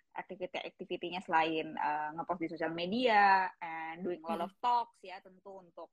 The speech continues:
Speaker 1: eh,
Speaker 2: Mm-mm.
Speaker 1: create awareness di, di bidang ini. Selain itu, a-, ada lagi nggak yang menurut dokter itu adalah, eh,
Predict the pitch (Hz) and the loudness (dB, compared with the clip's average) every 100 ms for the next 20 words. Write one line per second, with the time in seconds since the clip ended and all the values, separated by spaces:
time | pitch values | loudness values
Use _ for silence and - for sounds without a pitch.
0 | _ - 185 190 190 _ _ _ _ _ | _ -10 -10 -10 -14 _ _ _ _ _
1 | - 175 175 180 180 180 190 202 - 170 | -8 -6 -4 -4 -4 -4 -8 -12 -8 -6
2 | 170 165 - _ - 175 180 170 - 202 | -6 -6 -10 _ -8 -2 0 0 -6 -12
3 | 196 190 - _ _ _ 220 220 220 233 | -12 -14 -16 _ _ _ 4 6 4 0
4 | 330 - - - - - 202 202 240 240 | -4 -4 -8 -8 -6 -4 -4 -6 -8 -8
5 | 180 170 170 180 175 185 170 - - - | -8 -10 -14 -16 -10 -8 -8 -8 -10 -10
6 | - - 180 220 214 - - 180 170 180 | -14 -16 -10 -6 -6 -6 -6 -4 -2 0
7 | 196 - _ _ _ _ _ - 170 170 | -2 -4 _ _ _ _ _ -8 -4 -4
8 | 156 | -6